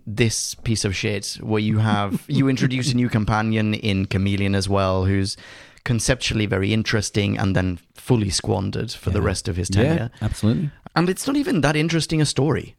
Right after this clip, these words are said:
Speaker 2: <laughs>
Speaker 1: It, it, it's
Speaker 2: Hundred percent.
Speaker 1: really not. Oh, the king is mad. Oh, the king isn't the king. The king is a robot. Done.
Speaker 2: <laughs>
Speaker 1: All right. Great.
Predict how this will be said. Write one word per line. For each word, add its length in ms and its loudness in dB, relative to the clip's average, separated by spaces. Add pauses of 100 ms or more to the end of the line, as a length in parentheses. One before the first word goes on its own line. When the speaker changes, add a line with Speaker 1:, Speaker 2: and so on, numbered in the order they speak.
(180)
Speaker 2:
<laughs> 100 0 (380)
Speaker 1:
It, 160 2
it, 60 0
it's 100 -2
Speaker 2:
Hundred 80 0
percent. 140 -2
Speaker 1:
really 120 0
not. 240 0
Oh, 120 2
the 100 -2
king 240 0
is 100 0
mad. 300 0 (240)
Oh, 80 4
the 100 -2
king 240 2
isn't 200 0
the 60 0
king. 300 2
The 80 0
king 160 2
is 100 0
a 60 2
robot. 380 0
Done. 300 0
Speaker 2:
<laughs> 60 -10
Speaker 1:
All 120 -4
right. 200 2 (540)
Great. 200 2